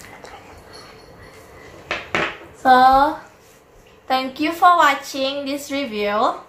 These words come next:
I hope you enjoyed and I hope you try it for yourself 'cause it's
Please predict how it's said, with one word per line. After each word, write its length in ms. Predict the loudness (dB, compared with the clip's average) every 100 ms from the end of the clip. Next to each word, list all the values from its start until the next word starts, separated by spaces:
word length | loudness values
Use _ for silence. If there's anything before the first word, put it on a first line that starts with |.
| _ -6
I 160 | -2
hope 240 | 0 2 0
you 80 |
enjoyed 640 | 0 0 0 4 4 4 2
and 160 | 0
I 160 | 0 0
hope 320 | 0 -4 -6
you 160 | -8 -8
try 320 | -2 0 2
it 80 | 0
for 80 | 0
yourself 640 | 0 0 2 2 2 -2
'cause 240 | -4 -4
it's 240 | -8 -10